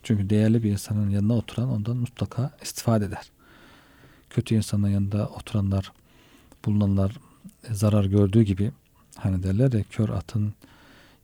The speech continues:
yanında duran ya huyundan ya suyundan diye, kötülerden kötü olarak etkilendiği gibi insan,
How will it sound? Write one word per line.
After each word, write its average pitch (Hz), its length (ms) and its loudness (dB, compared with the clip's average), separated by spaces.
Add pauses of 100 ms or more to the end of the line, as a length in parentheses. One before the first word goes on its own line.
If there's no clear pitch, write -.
yanında 104 360 2
duran 107 220 2
ya 117 200 4
huyundan 104 320 2
ya 113 140 4
suyundan 95 500 0
diye, 117 220 0 (760)
kötülerden 110 720 0 (180)
kötü - 280 -2
olarak 98 440 -2 (200)
etkilendiği 110 540 0
gibi 123 140 4
insan, 135 300 -2